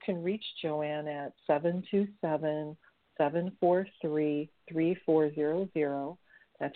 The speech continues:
how you can get in touch with her and set up a reading, a very nice in-depth reading that will help you to find your true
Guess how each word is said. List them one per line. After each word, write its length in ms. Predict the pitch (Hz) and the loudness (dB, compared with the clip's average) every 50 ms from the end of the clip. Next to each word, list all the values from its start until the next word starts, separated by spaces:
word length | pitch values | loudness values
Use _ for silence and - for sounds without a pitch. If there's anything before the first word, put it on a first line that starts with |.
| - | 0
how 60 | - | 2
you 140 | 151 151 156 | 4 4 2
can 180 | 156 - 180 170 | 2 0 -2 0
get 160 | 165 143 - | 0 0 0
in 80 | 180 190 | -2 -4
touch 240 | - - 175 - - - | -4 -4 -4 -2 0 -2
with 120 | 160 165 | -2 -2
her 340 | - - 175 190 233 247 - - | 0 0 2 2 2 2 0 -2
and 220 | 151 147 139 127 - _ _ | -6 -8 -8 -10 -12 _ _
set 120 | - 156 156 | 0 2 2
up 120 | 156 - - | 0 2 2
a 60 | 160 | 0
reading, 460 | 156 151 165 165 170 190 202 202 214 - | 2 4 2 4 4 4 2 2 0 -2
a 100 | - 151 151 160 - - | -4 -6 -8 -8 -4 0
very 260 | 170 170 170 170 165 | 2 4 4 4 2
nice 240 | 165 165 156 151 151 - - | 2 0 0 -2 -4 -4 -2
in-depth 420 | - 180 175 165 - 151 135 - - - | -2 -2 0 0 0 0 0 0 -4 -4
reading 300 | - 170 175 175 180 175 | 0 0 2 2 0 0
that 140 | 156 143 - | -2 -4 -4
will 120 | 143 143 143 | -2 -4 -2
help 320 | - - 175 170 170 - | 0 2 2 0 0 0
you 260 | 165 160 160 156 156 - - - - - - - _ _ - | 0 2 2 0 -2 -4 -10 -18 -20 -20 -20 -20 _ _ -2
to 120 | - 170 - | -2 -2 0
find 280 | - 170 160 156 156 156 | 0 0 0 0 -2 -4
your 320 | 156 156 156 156 156 156 160 _ _ _ - - - | -2 0 0 0 0 0 -4 _ _ _ -14 -10 -6
true 360 | - 156 151 147 143 143 147 | -2 -2 0 0 0 0 -2